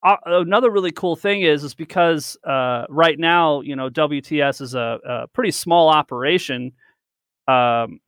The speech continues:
you know, I work very closely with Sam, uh, on,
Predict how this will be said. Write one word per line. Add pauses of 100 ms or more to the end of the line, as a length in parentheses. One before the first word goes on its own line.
(100)
you
know,
I
work
very
closely
with
Sam, (440)
uh, (120)
on,